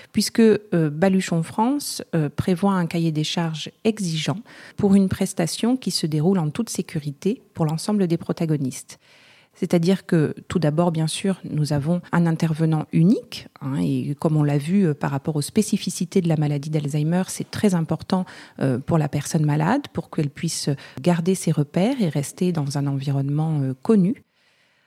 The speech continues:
Ensuite, le cahier des charges de Baluchon France prévoit que cet intervenant unique, donc le baluchonneur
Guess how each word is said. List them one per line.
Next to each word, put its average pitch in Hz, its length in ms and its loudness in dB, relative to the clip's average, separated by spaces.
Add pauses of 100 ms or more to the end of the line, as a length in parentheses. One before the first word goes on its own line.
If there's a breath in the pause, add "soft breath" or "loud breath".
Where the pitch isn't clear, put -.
(200)
Ensuite, - 680 0
le 190 200 4
cahier 214 260 2
des 190 120 2
charges 190 340 2
de 165 100 2
Baluchon 160 460 0
France - 480 -4
prévoit 196 600 2 (320 loud breath)
que 208 100 4
cet 208 260 0
intervenant 165 560 2
unique, 165 400 2
donc 143 240 -2
le 185 80 4
baluchonneur 170 720 0